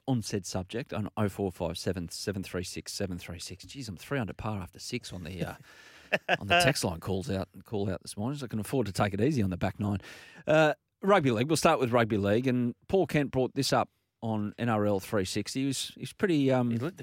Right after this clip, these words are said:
Speaker 2: <laughs> he
Speaker 1: pretty,
Speaker 2: got
Speaker 1: pretty annoyed about it, Kenty, but, oh,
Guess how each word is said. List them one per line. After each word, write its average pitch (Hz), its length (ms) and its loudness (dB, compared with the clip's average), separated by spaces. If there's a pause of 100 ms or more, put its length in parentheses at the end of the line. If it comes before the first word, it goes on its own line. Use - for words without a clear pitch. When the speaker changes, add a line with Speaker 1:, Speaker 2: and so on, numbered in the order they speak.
Speaker 2:
<laughs> - 80 -20
he 143 400 0 (340)
Speaker 1:
pretty, - 240 -8
Speaker 2:
got - 80 -14 (420)
Speaker 1:
pretty 285 180 2
annoyed 170 260 6
about 113 240 4
it, 87 120 -4
Kenty, 135 260 -2
but, 120 140 0 (140)
oh, 87 100 -10